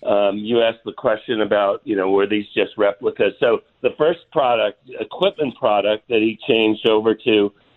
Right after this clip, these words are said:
um, from Titleist was his golf ball, and that was, uh, that was in the year two thousand. And,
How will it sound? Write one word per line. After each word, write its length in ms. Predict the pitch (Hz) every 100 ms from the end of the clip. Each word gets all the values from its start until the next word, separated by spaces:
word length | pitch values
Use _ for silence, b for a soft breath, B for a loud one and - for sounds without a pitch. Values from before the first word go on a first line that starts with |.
| b
um, 600 | - 110 107 104 104 104 - _ _ _ _ _ _ _ _ _ -
from 340 | 127 127 123
Titleist 640 | 131 131 123 117 113 -
was 220 | - 107 101
his 140 | 101 92
golf 360 | 113 120 135
ball, 360 | - 87 - - _ _ -
and 320 | 104 101 107
that 220 | 113 117
was, 380 | 110 107 104 101 -
uh, 480 | 104 98 95 92 95 _ _ _ _ _ 127
that 80 |
was 120 | 117 113
in 140 | 117
the 120 | 110 104
year 280 | 110 104 104 -
two 140 | 120 -
thousand. 720 | - 123 139 135 110 90 87
And, 500 | 95 101 98 98 101